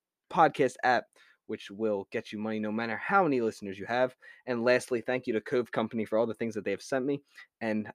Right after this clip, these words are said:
I will talk to you guys all next week with the No Time to Die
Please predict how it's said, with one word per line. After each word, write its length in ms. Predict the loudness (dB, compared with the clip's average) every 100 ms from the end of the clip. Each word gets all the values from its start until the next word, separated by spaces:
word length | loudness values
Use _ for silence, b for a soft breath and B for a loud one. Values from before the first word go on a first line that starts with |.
| _
I 80 | -4
will 120 | -4
talk 240 | -4 -4 0
to 80 | 2
you 80 | 6
guys 360 | 6 4 -2 -14 _ _ _
all 120 | 4 6
next 300 | 4 2 -2
week 260 | -4 -4 -16 _ _ _
with 120 | -6
the 80 | 0
No 140 | 0
Time 220 | 2 0 -2
to 60 |
Die 280 | -2 -4 -4